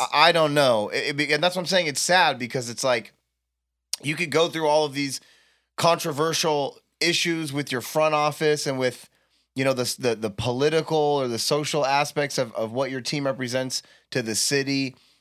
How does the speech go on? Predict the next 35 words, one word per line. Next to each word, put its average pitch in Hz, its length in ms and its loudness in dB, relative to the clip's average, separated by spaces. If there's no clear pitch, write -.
And 113 160 -2
those 185 160 4
are 208 80 4
hard 190 200 6
to 190 60 0
get 208 240 4
through. 110 320 -4
You 120 60 -2
know, 147 100 2
those 165 200 2
are 170 60 -4
things 170 280 -2
that 165 100 -2
require 156 400 4
a, 147 100 2
a 135 60 0
lot 151 240 6
more 156 280 2
than, 143 320 -2
you 139 80 0
know, 143 100 4
i-, 139 260 0
in 135 100 0
my 151 220 6
humble 147 340 2
opinion, 135 580 -4
what 135 440 2
<clears throat> 123 180 -12
a 131 140 4
sports 165 580 -2
team 139 440 -2
should 127 260 -4
be 131 220 -2
equipped 131 520 -4
to 127 80 -6